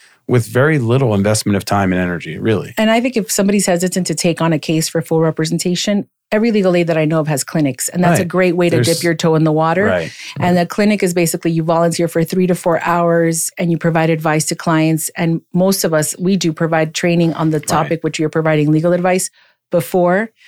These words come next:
Speaker 2: and your advice is reviewed. So you should feel comfortable that you're not giving, you know, you're still giving good legal advice to the clients, but, and it's a service.
Speaker 1: Exactly.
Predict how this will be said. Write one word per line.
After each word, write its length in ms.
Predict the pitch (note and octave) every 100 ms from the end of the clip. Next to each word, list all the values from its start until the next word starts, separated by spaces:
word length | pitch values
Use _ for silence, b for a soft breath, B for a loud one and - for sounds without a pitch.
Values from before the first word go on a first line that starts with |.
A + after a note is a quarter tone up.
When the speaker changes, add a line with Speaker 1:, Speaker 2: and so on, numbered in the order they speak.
| B B -
Speaker 2:
and 160 | F3
your 100 | E3
advice 420 | D#3+ D#3+ D#3+ E3 F3+
is 140 | E3+
reviewed. 440 | D#3+ E3+ F#3 F#3+
So 120 | F3 E3+
you 160 | E3+
should 200 | E3 F3
feel 180 | - E3+
comfortable 460 | - F3+ - D#3+ D3+
that 120 | C#3
you're 120 | D#3+
not 180 | E3 D#3
giving, 480 | D#3+ E3 D#3 D3+ D3+ b b b b b
you 160 | F3
know, 180 | D#3+ D3
you're 160 | E3 E3
still 180 | - F3+
giving 240 | E3+ E3
good 160 | E3 E3
legal 280 | D#3+ E3 D3+
advice 500 | D3 D3 C#3+ C#3+ - -
to 140 | E3
the 100 | D#3
clients, 420 | - F3+ E3+ D#3+
but, 160 | - D3
and 160 | - D#3
it's 120 | C#3+
a 60 |
service. 600 | C3+ C#3+ A2+ G#2+ - - - _ _ _
Speaker 1:
Exactly. 520 | G2 - E2+ - B